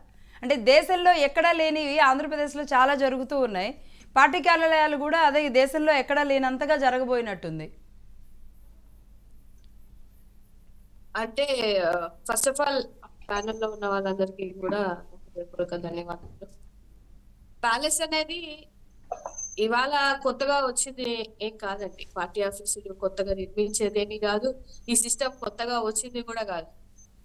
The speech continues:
Speaker 2: And ఒకసారి టీడీపీ హయాంలో మీరు ఇప్పుడు ప్యాలెస్ అంటున్నారు కదా, వాళ్ళ గుడిసెల్ని కూడా ఒకసారి వెళ్ళి చూడండి. గతంలో ఏ విధంగా వాళ్ళ పార్టీ ఆఫీసులు నిర్మించారో, ఇవాళ ఏ విధంగా పార్టీ ఆఫీసులు ఉన్నాయో కూడా ఆలోచిస్తే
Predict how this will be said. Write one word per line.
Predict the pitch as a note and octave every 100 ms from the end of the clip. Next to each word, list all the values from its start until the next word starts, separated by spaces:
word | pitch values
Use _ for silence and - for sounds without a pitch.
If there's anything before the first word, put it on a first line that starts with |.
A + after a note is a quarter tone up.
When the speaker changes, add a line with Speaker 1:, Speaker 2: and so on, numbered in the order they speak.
| - - - - -
Speaker 2:
And | G#3
ఒకసారి | A#3 A#3 B3+
టీడీపీ | C4+ - C#4 D4+ D4+ D#4
హయాంలో | D4 C#4+ C#4 C#4+ C#4+ C#4 C#4+ - - -
మీరు | B3+ C4+
ఇప్పుడు | C4 C4
ప్యాలెస్ | C4 B3+ D4 D#4
అంటున్నారు | D4 D4 C#4 C4+
కదా, | B3 A#3+ C4
వాళ్ళ | A3+ A#3+ C4+ C4+ - - - - -
గుడిసెల్ని | C#4 D4 D#4 D#4+
కూడా | D#4+ D#4+
ఒకసారి | D4+ D4+ C#4+ C4
వెళ్ళి | C#4+ D4
చూడండి. | C#4+ C#4+ C#4 G#3 A3
గతంలో | A3+ C#4+ C#4+ C#4
ఏ | C4 B3
విధంగా | C4 C#4 C#4 C#4 C4+ B3+ - - - - - - - - -
వాళ్ళ | A#3+ B3+
పార్టీ | B3+ A#3 A#3
ఆఫీసులు | B3+ B3+ C4 B3+ A#3+ A3
నిర్మించారో, | A3+ A#3+ B3+ B3+ C4 A3+ C4 D4+
ఇవాళ | B3 - B3 C4 B3 A#3
ఏ | A#3
విధంగా | B3+ B3+ B3+
పార్టీ | B3 A#3 A#3
ఆఫీసులు | B3 A#3+ - -
ఉన్నాయో | - A3 A3 G#3+
కూడా | A#3 B3+
ఆలోచిస్తే | G#3+ A3 C4 C#4+ - G4 A4